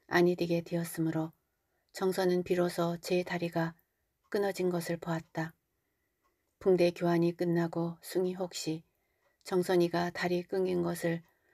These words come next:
알지나 아니하였나 하는 근심을 가지고 병실에 들어갔을 때에는 정선은 울고 있었다. 그러다가 숭이가 들어오는 것을 보고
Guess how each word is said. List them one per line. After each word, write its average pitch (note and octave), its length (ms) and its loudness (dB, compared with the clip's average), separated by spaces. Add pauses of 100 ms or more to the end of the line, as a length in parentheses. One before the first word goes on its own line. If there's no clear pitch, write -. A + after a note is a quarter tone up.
(160)
알지나 F#3 560 0
아니하였나 F3 880 0 (400)
하는 G3 360 -4
근심을 F3 460 0
가지고 D#3+ 500 -2 (640)
병실에 F3 580 2
들어갔을 E3+ 640 -2
때에는 E3 520 -2 (520)
정선은 F3+ 600 0
울고 F3 260 -2
있었다. D#3+ 600 -6 (1300)
그러다가 F3 480 2
숭이가 F3+ 500 -2
들어오는 F3 420 0
것을 E3+ 260 -4
보고 E3 380 -4